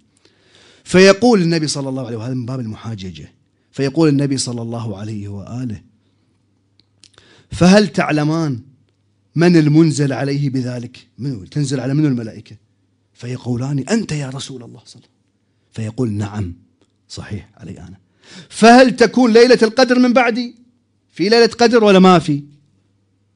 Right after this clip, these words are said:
وهل ينزل من ذلك الأمر ولا ما ينزل؟" سؤالين،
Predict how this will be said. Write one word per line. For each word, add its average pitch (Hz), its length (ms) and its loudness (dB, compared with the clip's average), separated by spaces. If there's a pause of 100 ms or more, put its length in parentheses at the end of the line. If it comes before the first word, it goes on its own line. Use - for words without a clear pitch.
(320)
وهل 233 400 8
ينزل 220 440 2
من 214 160 -2
ذلك 226 340 0
الأمر 233 580 0
ولا 175 200 -4
ما 170 140 -4
ينزل؟" 139 260 -8
سؤالين، 110 500 -16